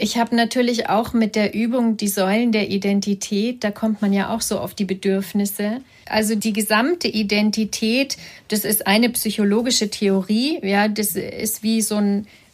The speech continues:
wie so ein Tempel aufgebaut. Wenn das Dach die Identität ist, dann fußt die auf fünf Säulen. Und die, äh, Säulen,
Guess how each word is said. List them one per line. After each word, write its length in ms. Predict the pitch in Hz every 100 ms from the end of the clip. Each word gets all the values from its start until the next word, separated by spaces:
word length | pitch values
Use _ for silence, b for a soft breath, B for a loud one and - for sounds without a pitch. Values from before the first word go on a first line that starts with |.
| B
wie 80 | 214
so 120 | 208
ein 100 | 208
Tempel 460 | - 247 330 302
aufgebaut. 1040 | - 170 226 - 208 185 185 220 311 - - -
Wenn 180 | 208 208
das 220 | 208 -
Dach 320 | 226 320 - -
die 120 | 226
Identität 840 | 214 208 208 220 - 240 277 311
ist, 280 | - 262 262 B B B B
dann 220 | 214 214
fußt 440 | 214 - 294 294 -
die 100 | 233
auf 160 | 208 202
fünf 400 | - 240 226 -
Säulen. 680 | - 160 156 156 170 190 -
Und 300 | - 220 202
die, 180 | 214 202
äh, 320 | 196 196 190
Säulen, 680 | 190 190 196 233 247 233